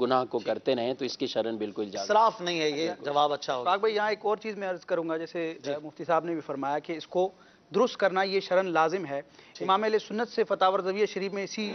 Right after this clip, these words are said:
Speaker 3: <clears throat> بارے میں سوال ہوا کہ مسجد کے استنجا خانے اس طرح ہیں کہ وہ کعبے کی طرف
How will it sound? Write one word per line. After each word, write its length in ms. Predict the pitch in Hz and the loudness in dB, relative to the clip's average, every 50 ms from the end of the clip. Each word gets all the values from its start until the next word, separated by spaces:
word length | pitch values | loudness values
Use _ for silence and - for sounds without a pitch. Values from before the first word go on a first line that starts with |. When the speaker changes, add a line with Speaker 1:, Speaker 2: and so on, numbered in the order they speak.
| - - | -6 -4
Speaker 3:
<clears throat> 200 | 240 247 208 165 | -4 -2 2 4
بارے 200 | 160 170 175 190 | 4 4 4 4
میں 100 | 196 185 | 0 -4
سوال 340 | - - 165 175 185 202 | -4 0 4 4 4 4
ہوا 180 | 185 156 165 170 | 4 4 2 2
کہ 120 | 170 190 | 2 0
مسجد 400 | 170 156 165 160 - - 214 170 | -2 -2 -4 -4 -4 -6 -6 -4
کے 60 | - 208 | -4 -6
استنجا 320 | - - - 185 180 180 | -6 -6 -6 -2 0 0
خانے 240 | - 175 165 180 190 | 2 2 0 0 -2
اس 100 | 170 - | -2 0
طرح 220 | - 170 165 151 | 2 2 2 2
ہیں 80 | 151 - - - - - - - - | -2 -6 -10 -14 -20 -20 -20 -18 -10
کہ 100 | - 175 | -4 2
وہ 240 | 185 202 202 202 | 4 4 4 4
کعبے 340 | 202 202 - 175 180 185 208 | 2 2 4 4 4 4 2
کی 220 | 202 208 208 202 180 | 0 0 -8 -6 0
طرف 220 | - 190 208 208 | 2 2 2 2